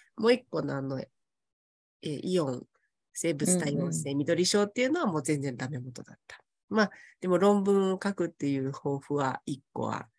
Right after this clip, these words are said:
Speaker 2: クリアをし、
Speaker 1: うんうん。
Speaker 2: で、今年はですね、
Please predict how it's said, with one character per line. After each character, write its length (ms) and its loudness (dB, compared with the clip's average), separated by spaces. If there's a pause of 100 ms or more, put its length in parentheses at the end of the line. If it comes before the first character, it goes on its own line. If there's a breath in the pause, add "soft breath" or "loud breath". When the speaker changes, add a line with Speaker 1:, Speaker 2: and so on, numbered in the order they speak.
(200)
Speaker 2:
ク 140 -2
リ 200 -2
ア 160 -6
を 140 -10
し、 420 -2
Speaker 1:
う 80 2
ん 260 -2
う 60 -4
ん。 220 -6 (1040 loud breath)
Speaker 2:
で、 100 -6
今 220 -4
年 420 4
は 200 6
で 160 6
す 200 -2
ね、 680 0